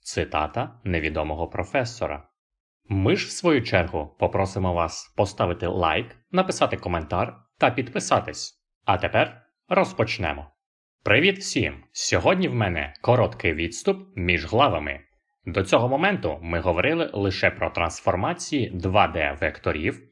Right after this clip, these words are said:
у інші два Д вектори, що представлені за допомогою матриць два на два, або ж перетворення з три Д векторів в інші три Д вектори, що представлені матрицями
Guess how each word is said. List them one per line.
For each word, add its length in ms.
у 120
інші 580
два 300
Д 260
вектори, 600
що 240
представлені 760
за 160
допомогою 500
матриць 640
два 320
на 140
два, 400
або 280
ж 140
перетворення 800
з 180
три 220
Д 160
векторів 500
в 140
інші 400
три 240
Д 120
вектори, 480
що 240
представлені 600
матрицями 680